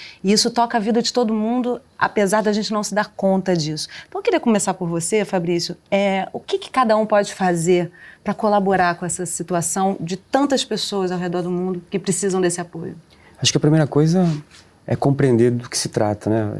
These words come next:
Speaker 2: Acho que é um ótimo serviço quando, é, a gente pode falar sobre isso, sobre o que é um refugiado, sobre o que acontece. Os refugiados sofrem muito com esse estigma, né? Como eles são confundidos com foragidos.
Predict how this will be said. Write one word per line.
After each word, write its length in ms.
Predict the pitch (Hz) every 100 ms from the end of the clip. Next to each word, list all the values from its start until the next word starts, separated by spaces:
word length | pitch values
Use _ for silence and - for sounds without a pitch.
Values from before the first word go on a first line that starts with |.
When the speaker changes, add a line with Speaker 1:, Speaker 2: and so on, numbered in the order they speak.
| -
Speaker 2:
Acho 240 | 101 101
que 100 | -
é 80 | 117
um 280 | 113 - 110
ótimo 360 | 117 - 123 113
serviço 480 | - 101 113 -
quando, 460 | - 107 104 101 101 - _ _ _ - -
é, 360 | 98 92 90 90 95 - _ _ _ _
a 60 | 90
gente 200 | 95 -
pode 240 | 104 98
falar 280 | - 101 101
sobre 280 | - 107 107
isso, 260 | 101 -
sobre 240 | - 98 98
o 60 |
que 200 | 95 -
é 40 | 104
um 60 |
refugiado, 560 | 98 95 98 92 101 98
sobre 200 | 92 95
o 40 |
que 100 | -
acontece. 680 | 101 95 92 98 107 - - _ - - - - - _ _ - -
Os 120 | - 104
refugiados 640 | - 110 120 123 - -
sofrem 360 | - - 117 127
muito 240 | 143 151
com 140 | - 123
esse 200 | 117 117
estigma, 500 | - - 135 117 113
né? 100 | 117
Como 220 | 107 107
eles 100 | 101
são 120 | 110
confundidos 580 | 107 104 110 104 110 -
com 100 | -
foragidos. 760 | - 107 98 98 113 110 110